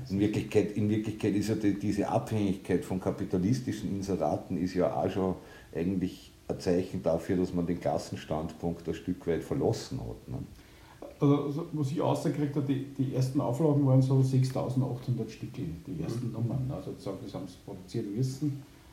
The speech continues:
Speaker 2: damit sozusagen, ähm, erstens die Abonnenten bedienen können, die es schon gehabt haben, ne? Äh, und dass sie, sie irgendwie ein wenig rechnen, sie dürften aber schauen, äh, der Adler selber dürfte das, äh, zugesponsert haben, sie dürften aus der internationalen auch Geld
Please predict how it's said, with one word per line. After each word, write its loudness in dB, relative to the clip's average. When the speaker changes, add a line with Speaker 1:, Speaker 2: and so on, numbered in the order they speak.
Speaker 2:
damit -2
sozusagen, -2
ähm, -2
erstens -6
die -4
Abonnenten -2
bedienen 4
können, 0
die -2
es -4
schon -6
gehabt -4
haben, 0
ne? -4
Äh, -2
und 0
dass -4
sie, 4
sie 0
irgendwie 8
ein 6
wenig 0
rechnen, 4
sie 6
dürften 6
aber 4
schauen, 2
äh, -2
der 2
Adler 2
selber 0
dürfte 2
das, 0
äh, -6
zugesponsert 2
haben, 10
sie 6
dürften 4
aus 2
der 2
internationalen 4
auch -6
Geld -14